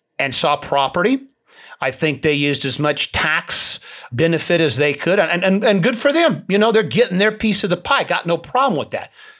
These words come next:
But you can't be wolf in sheep clothes. You can't pretend you care about black folks, move into Beverly Hills,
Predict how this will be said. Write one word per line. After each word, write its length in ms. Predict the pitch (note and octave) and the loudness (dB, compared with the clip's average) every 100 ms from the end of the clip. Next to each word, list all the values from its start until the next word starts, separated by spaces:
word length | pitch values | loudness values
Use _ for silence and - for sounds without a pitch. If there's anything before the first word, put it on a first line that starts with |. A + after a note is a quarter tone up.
| _ _ - | _ _ -6
But 160 | D#3+ - | -4 -2
you 40 | |
can't 220 | F3+ F3+ | 0 0
be 120 | E3+ | -2
wolf 300 | D3+ E3 D3+ | 0 2 2
in 80 | C#3 | -2
sheep 280 | B2+ C3 - | -4 -4 -6
clothes. 600 | - A3 D#3 - B2+ - | -2 2 2 0 -6 -4
You 120 | D#3 D#3 | -2 -2
can't 280 | F#3+ D#3+ | 0 -2
pretend 380 | - C#3+ D#3+ D3 | -4 -4 -4 -4
you 60 | C3+ | -6
care 240 | - D#3 | -2 0
about 220 | B2+ A#2 | 0 -2
black 220 | A#2+ F#2+ - | -4 -6 -4
folks, 580 | A#3 A3+ G2+ G2+ - - - E3+ | 0 0 0 -4 -6 -6 -2 2
move 200 | F#3+ D#3 | 4 2
into 180 | D3 | 0
Beverly 400 | C#3 C#3+ C3 A#2 | 2 0 0 -4
Hills, 520 | G#2+ A#3 A3 A2 A2+ | -4 0 2 0 -2